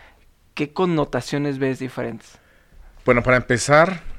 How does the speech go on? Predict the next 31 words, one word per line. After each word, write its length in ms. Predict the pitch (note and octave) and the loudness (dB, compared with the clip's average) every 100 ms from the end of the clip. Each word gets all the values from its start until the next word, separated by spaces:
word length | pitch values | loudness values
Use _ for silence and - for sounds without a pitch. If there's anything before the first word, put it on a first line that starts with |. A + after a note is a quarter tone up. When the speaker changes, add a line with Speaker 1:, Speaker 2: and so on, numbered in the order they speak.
| - - - | -14 -20 0
Speaker 2:
yo 160 | A#2+ B2 | 4 4
no 100 | - | 4
conocí 260 | G#2+ G2+ | 2 2
a 60 | A#2 | 2
mi 80 | G#2 | 2
abuelo, 500 | G2 A#2+ C3 F3 G#3 | 4 4 4 2 -2
nada 180 | B2 A#2+ | 0 2
más 120 | A2+ | 2
conocí 260 | A2 F#2+ A2 | -4 -4 -2
a 40 | |
mi 80 | G#2+ | -2
abuela 520 | G2 A2+ A#2+ B2 B2 | 0 2 4 4 2
y 100 | G2 | 0
fue 180 | E2+ G2+ | -4 -10
por 200 | - F2 | -10 -12
poco 300 | - F2+ - | -10 -12 -10
tiempo, 480 | - B2+ B2+ D3 D3 | -2 -2 0 -2 -2
no 160 | B2 | -4
la, 200 | A2 G#2+ G#2 | -4 -4 -4
no 100 | A2 | -4
tengo 260 | B2 A#2 | -2 -2
tanto 260 | G#2 A2 A2 | 0 -2 -2
recuerdo 560 | G#2 F#2+ G#2+ G#2+ C3+ - _ _ _ _ _ _ - | -4 -2 -2 -2 -4 -8 _ _ _ _ _ _ -6
por 100 | G2+ | -4
la 120 | F2+ | -2
parte 480 | - F#2+ - G2+ F#2 | -2 -2 -2 -2 -2
paterna. 560 | - E2+ A2 F#2 F#2 - - _ _ _ _ - | -4 -4 -2 -2 -4 -10 -18 _ _ _ _ -2
Por 120 | A#2+ | 4
la 140 | A#2+ | 6
parte 280 | C#3 - C#3 | 6 4 4
materna, 680 | B2 A#2 D3 D3 C#3 C#3+ | 2 4 6 6 6 2